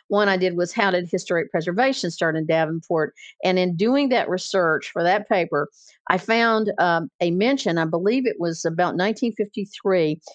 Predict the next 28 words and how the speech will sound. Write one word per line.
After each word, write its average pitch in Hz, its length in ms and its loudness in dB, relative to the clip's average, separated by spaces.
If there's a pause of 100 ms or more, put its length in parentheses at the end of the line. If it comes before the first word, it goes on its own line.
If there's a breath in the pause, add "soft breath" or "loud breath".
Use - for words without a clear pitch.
(140)
It 156 80 -6
was 170 140 0
a 175 60 2
Bill 240 360 2
Wundrum 226 440 0
article 160 640 0
about 170 500 2
this 190 200 -2
neighborhood, 170 640 0
and 160 140 -2
he 240 240 -4
called 180 360 0
it - 120 -4
the 156 80 -6
Gold 160 340 2
Coast. - 360 -2 (340 loud breath)
He 196 160 0
didn't 247 320 0
say 175 540 2 (220)
he 254 200 0
was 208 160 0
the 196 80 0
first 226 360 -2
person 185 320 -2
to 165 60 -2
call 165 360 2
it 160 120 -6
that, 135 340 0